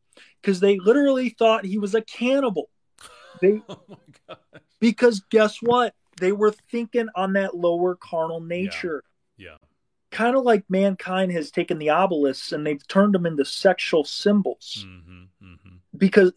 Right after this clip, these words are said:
Speaker 1: they're thinking with their lower mind. In
Speaker 2: Mm-hmm.
Speaker 1: actuality, on the higher level of consciousness,
Speaker 2: Mm-hmm.
Speaker 1: they actually are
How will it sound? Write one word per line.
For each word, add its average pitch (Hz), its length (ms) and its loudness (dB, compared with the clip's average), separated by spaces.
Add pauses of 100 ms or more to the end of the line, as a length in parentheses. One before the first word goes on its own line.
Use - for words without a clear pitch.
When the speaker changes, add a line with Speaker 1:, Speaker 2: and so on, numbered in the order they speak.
Speaker 1:
they're 180 200 4
thinking 208 360 0
with 175 100 0
their 160 160 2
lower 185 380 4
mind. 123 400 -14 (180)
In 165 160 -6
Speaker 2:
Mm-hmm. 185 80 2
Speaker 1:
actuality, 185 960 0
on 165 160 -4
the 147 80 -4
higher 226 480 -2
level 143 460 -4 (100)
of 143 140 -8
consciousness, 135 840 -8 (220)
Speaker 2:
Mm-hmm. 95 280 -20
Speaker 1:
they 170 180 8
actually 190 600 0 (360)
are 147 400 2